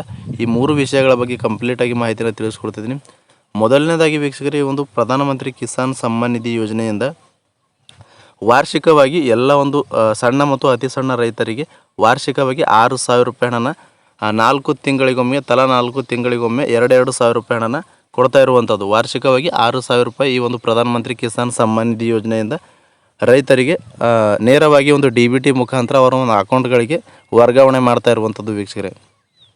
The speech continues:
ಈ ನಿಟ್ಟಿನಲ್ಲಿ ವೀಕ್ಷಕರೇ, ಇವಾಗ, ಆ, ಸತತ-, ಸತತವಾಗಿ ಹತ್ತೊಂಬತ್ತು ಕಂತಿನ ಹಣದ, ಹಣದವರೆಗೆ ಕೂಡ ಒಂದು ಹಣನ ಬಿಡುಗಡೆ ಮಾಡಿದ್ದಾರೆ.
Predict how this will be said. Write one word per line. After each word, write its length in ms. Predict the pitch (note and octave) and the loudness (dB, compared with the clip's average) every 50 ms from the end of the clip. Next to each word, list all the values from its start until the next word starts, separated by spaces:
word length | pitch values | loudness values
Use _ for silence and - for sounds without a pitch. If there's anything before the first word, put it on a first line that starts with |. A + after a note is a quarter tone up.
| _ _ _ _ _ _ _ - _ _ - _ _ _ | _ _ _ _ _ _ _ -20 _ _ -20 _ _ _
ಈ 120 | C#3 D3+ E3 | 4 4 6
ನಿಟ್ಟಿನಲ್ಲಿ 480 | E3 E3 D3+ D3+ D#3 D3+ D3 C#3+ C#3+ | 6 4 2 2 2 2 4 4 4
ವೀಕ್ಷಕರೇ, 420 | C3+ C3+ B2+ - C#3+ D3+ D#3 C#3 C3 | 4 2 2 2 0 2 2 2 4
ಇವಾಗ, 280 | C3+ C#3 C#3+ C#3+ C#3+ | 4 6 6 6 6
ಆ, 300 | E3+ D#3+ B2+ B2 A#2+ A#2 | 6 6 6 6 6 4
ಸತತ-, 760 | A2+ - - A#2+ - C3+ C3 - C3 A#2+ A2+ A2+ A2 G#2+ G#2+ | 2 0 -4 -4 -4 -4 -2 2 2 4 4 4 4 2 0
ಸತತವಾಗಿ 600 | G#2 - A#2 A2 C#3+ C#3+ - C#3+ C#3+ C#3+ C#3 C#3+ | 0 0 0 0 0 2 4 4 6 6 4 4
ಹತ್ತೊಂಬತ್ತು 500 | D3 C3+ - - B2+ B2+ C3 C3+ C#3 C3+ | 2 0 0 0 2 2 2 0 -2 -4
ಕಂತಿನ 400 | A#2 - B2+ C3 B2+ - - C3+ | 2 2 2 2 2 -4 -4 -2
ಹಣದ, 540 | C3 B2+ B2 B2 A#2+ A2+ A#2+ A#2+ A#2+ A2 - - | 0 0 0 0 0 0 0 0 0 -2 -4 -4
ಹಣದವರೆಗೆ 500 | G#2+ A2 A#2 B2 B2 B2 A#2+ A#2+ B2 A#2+ | -2 0 2 4 4 4 2 2 -2 -4
ಕೂಡ 180 | - - B2+ | -4 0 0
ಒಂದು 240 | C3+ C3 B2 B2 C3 | 2 2 2 0 -2
ಹಣನ 280 | C3+ B2 A2+ A#2 B2+ D3+ - - - - - - A#2+ | -2 -2 0 0 0 -2 -4 -6 -14 -20 -12 -6 -4
ಬಿಡುಗಡೆ 360 | A2+ A#2 C3 C3 C3+ C3 B2+ | 0 0 0 0 2 2 2
ಮಾಡಿದ್ದಾರೆ. 440 | A#2 A#2 A#2+ B2 B2 B2 A#2+ A#2 C#3 | 2 2 0 0 0 2 0 0 0